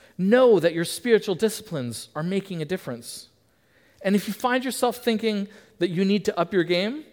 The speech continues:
then that's good news too, because God is gracious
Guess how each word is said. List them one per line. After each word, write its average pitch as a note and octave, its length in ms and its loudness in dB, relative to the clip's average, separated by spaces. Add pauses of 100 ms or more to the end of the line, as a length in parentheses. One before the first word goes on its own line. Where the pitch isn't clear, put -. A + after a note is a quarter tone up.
(220)
then A3+ 260 6
that's C4 320 2
good C4+ 280 0
news B3 320 0
too, A2 420 -2 (720)
because F3 320 -2
God G3+ 500 2
is B2 140 -6
gracious E3 680 -4